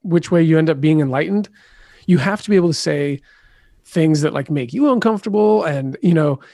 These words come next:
explore different areas. One of the fun things that I've found about learning about areas that I'm uncomfortable with, say the example of,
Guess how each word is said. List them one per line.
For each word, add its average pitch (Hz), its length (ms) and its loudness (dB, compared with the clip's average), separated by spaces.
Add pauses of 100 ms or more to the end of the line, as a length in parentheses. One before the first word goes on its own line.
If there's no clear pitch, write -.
explore 190 560 0
different 185 280 -2
areas. 175 320 2
One 180 140 4
of 190 80 2
the 170 140 2 (140)
fun 185 380 0
things 175 240 0
that 151 100 -4
I've 151 160 -4
found 151 260 -4
about 131 540 -6
learning 160 460 2
about 139 260 0
areas 143 300 0
that 131 100 -2
I'm 127 140 -2
uncomfortable 165 560 0
with, 202 320 2
say 156 320 0 (880)
the 170 160 4
example 165 440 2
of, 135 160 -4